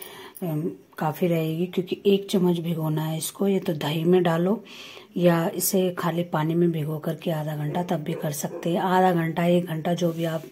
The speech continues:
भिगो सकते हैं इसको कर सकते हैं। तो ये मतलब आपके बालों को मतलब कुछ भी नुकसान नहीं पहुंचाएगा, लंबे समय तक के लिए काला भी रखेगा। तो मैं इसको रख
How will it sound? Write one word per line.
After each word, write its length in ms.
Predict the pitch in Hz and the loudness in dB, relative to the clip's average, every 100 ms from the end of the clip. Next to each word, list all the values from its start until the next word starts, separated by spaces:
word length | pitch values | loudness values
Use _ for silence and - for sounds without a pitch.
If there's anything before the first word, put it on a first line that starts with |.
| - | -8
भिगो 220 | 160 160 | -6 -6
सकते 360 | 160 - - 165 | -6 -10 -8 -6
हैं 180 | 180 - - - - - - - 196 | -6 -8 -14 -18 -16 -16 -20 -6 -2
इसको 300 | 175 - 175 | -2 -4 -6
कर 200 | - 170 | -2 -2
सकते 400 | - 165 - 170 | 0 -4 -4 -2
हैं। 220 | 170 226 - - - - - _ _ _ | 0 0 -4 -16 -20 -20 -20 _ _ _
तो 380 | 165 156 151 - | -4 -2 -4 -4
ये 600 | 175 165 165 165 165 175 - 165 | -4 -2 0 2 2 -2 -4 -4
मतलब 360 | 160 165 208 190 | -2 -2 -2 -2
आपके 280 | 165 - | -2 -2
बालों 260 | 165 165 170 | 0 2 2
को 180 | 170 190 | 0 0
मतलब 340 | 175 175 180 | 2 2 0
कुछ 460 | - 202 214 208 - | 0 4 4 4 -4
भी 180 | 180 202 | 2 6
नुकसान 460 | 196 180 - 180 175 | 6 6 2 2 4
नहीं 160 | 185 | 4
पहुंचाएगा, 580 | 170 175 170 175 170 185 | 4 2 4 2 2 2
लंबे 340 | 202 185 175 175 | 2 4 4 4
समय 300 | 180 170 170 | 4 4 4
तक 200 | 170 160 - | 2 -6 -10
के 200 | 175 170 | -4 -2
लिए 300 | 165 233 285 - - - - - | 2 2 0 -6 -16 -18 0 8
काला 280 | 202 196 | 12 12
भी 100 | 175 170 | 10 6
रखेगा। 500 | 160 - 160 156 156 | 2 0 -2 -2 -2
तो 160 | 185 | -2
मैं 140 | 175 175 | 2 2
इसको 280 | 170 - 180 | 0 0 0
रख 180 | 175 | 0